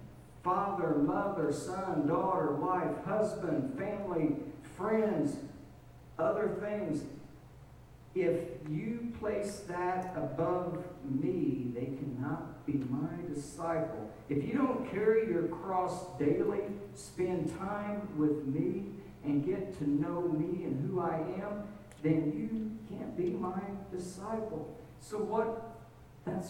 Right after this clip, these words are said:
goes back to the first slide that says, good things can keep good people from making the ultimate goal that they want to do. It don't have to be bad things.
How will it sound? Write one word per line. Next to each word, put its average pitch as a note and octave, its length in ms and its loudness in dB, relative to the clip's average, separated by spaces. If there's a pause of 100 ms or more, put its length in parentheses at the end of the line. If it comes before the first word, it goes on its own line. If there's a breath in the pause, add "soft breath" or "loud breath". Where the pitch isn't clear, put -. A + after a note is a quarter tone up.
(120)
goes F3+ 180 0
back E3+ 300 -2
to D#3 200 -6
the D#3 80 -2
first D#3+ 360 -6
slide D3+ 400 -2 (300)
that C#3 120 -2
says, C#3 420 0 (720)
good - 440 0
things C#3+ 640 -2 (400)
can C#3 200 -2
keep D3+ 300 2
good - 300 -2
people - 400 -10 (880)
from B2 320 -2
making D#3 460 0
the B2+ 80 -2
ultimate D3+ 500 0
goal D3+ 380 0
that C#3 160 -2
they C3+ 140 -4
want C3+ 320 0
to E3+ 60 0
do. E3+ 100 2
It E3+ 40 2
don't B3+ 220 4
have - 280 0
to A#3 60 -2
be C4 280 4
bad B3 440 4
things. - 540 -2